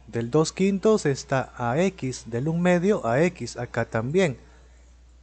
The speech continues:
Son iguales todos, entonces son semejantes, y como son semejantes, entonces los números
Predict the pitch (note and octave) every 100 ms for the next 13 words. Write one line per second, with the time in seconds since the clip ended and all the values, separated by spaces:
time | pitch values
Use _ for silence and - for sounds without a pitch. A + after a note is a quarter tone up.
0 | - - - - - - D3+ D3 D3 E3
1 | G#3 F3+ C#3+ - G3+ F#3 D#3 C#3+ C#3 F3
2 | F#3 - F#3 F#3 F#3+ D3+ C3+ F3+ E3 C3
3 | B2 C#3+ C3+ C3+ C3+ C3+ F3 F3 F#3+ F#3
4 | F3 F#3 F3+ F3+ A3+ A3+ E3+ E3 E3 F3+
5 | E3 C#3+ D#3+ E3+ E3+ F3 F3+ G#3+ -